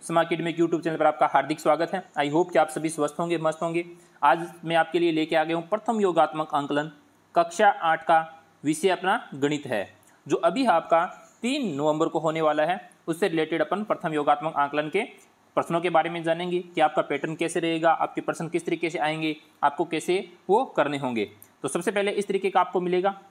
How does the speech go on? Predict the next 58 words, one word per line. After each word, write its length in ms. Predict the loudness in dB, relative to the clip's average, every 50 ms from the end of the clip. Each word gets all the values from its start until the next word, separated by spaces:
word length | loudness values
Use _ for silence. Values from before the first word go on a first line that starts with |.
| _ _ _ 0
और 100 | 0 0
इसमें 200 | 0 2 2 0
आपको 200 | 0 0 0 -2
सबसे 220 | -4 -4 -4 -4
पहले 200 | -4 -2 -2 -2
यहाँ 120 | 0 0 0
पे 100 | -2 -2
अपना 180 | -2 -2 -2 0
नाम 220 | 0 0 0 0
लिखना 220 | -2 -2 0 0 0
होगा, 200 | 0 0 -2 -2 -2 -2
फिर 120 | 0 4 4
आपको 240 | 4 2 2 0 0
रोल 200 | 0 0 0 0
नंबर 200 | -2 -2 -2 0
लिखने 240 | -2 -2 -2 -4
होंगे 240 | -4 -2 -2 -4 -4 -6 -10 -20 -20 _ _ _ -2 0
और 120 | 0 0
फिर 240 | 0 -4 -6 -6 -8 -16 _ _ _ _ _ _ _ _ _ -2
अगर 160 | 2 4 4
आपने 240 | 4 2 2 -2 -4
अभी 200 | -2 -2 -2 -2
तक 180 | -2 -4 -4 -4
चैनल 180 | -4 -4 -4 -4
को 80 | -4
सब्सक्राइब 420 | -4 -4 -6 -4 -2 -2 -2 -2 -4
नहीं 140 | -6 -4
किया 160 | -2 -2 -2 -2
तो 80 | -2
प्लीज 180 | -4 -4 -2 -2
चैनल 120 | -4 -4
को 120 | -4 -4 -4
सब्सक्राइब 380 | -4 -4 -2 -2 -2 0 0
जरूर 180 | 0 0 0 0
करें। 220 | 0 -2 -4 -4 -8 -14 -20 -6 _ 2
आगे 220 | 2 2 2 0
भी 120 | -2 2 2
आपके 280 | 2 2 2 2 0 0
लिए 320 | 2 0 0 0 -4 -10 -14 -4
बहुत 220 | 0 2 2 2 2
सारे 160 | 2 0 2
आरके, 300 | 2 2 2 0 0 -4 -6 -6 -6 -4 -4
एसएम, 240 | -4 -2 -2 -2 -2
बीके 200 | -2 -2 -2 -2
से 100 | -4 -4
संबंधित 360 | -4 -4 -4 -4 -4 -4 -2
जो 80 | -4 -2
पेपर 300 | -2 -2 -2 -2 -4 -4
हैं, 160 | -4 -8 -10 -12 _ -4
इससे 240 | -4 -2 0 2 0
अलावा 380 | 2 4 4 4 4 4 4 2 -2 -6 -18 -20 _ _ -6 -2
यानी 180 | -2 -2 -2 -2
इंग्लिश 340 | -4 -2 0 0 0 0
और 100 | 0 -2
हिंदी 260 | -2 -4 -4 -4 -4 -4
के 100 | -4 -2
भी 120 | 0 2
आपको 340 | 2 2 2 0 -2 -2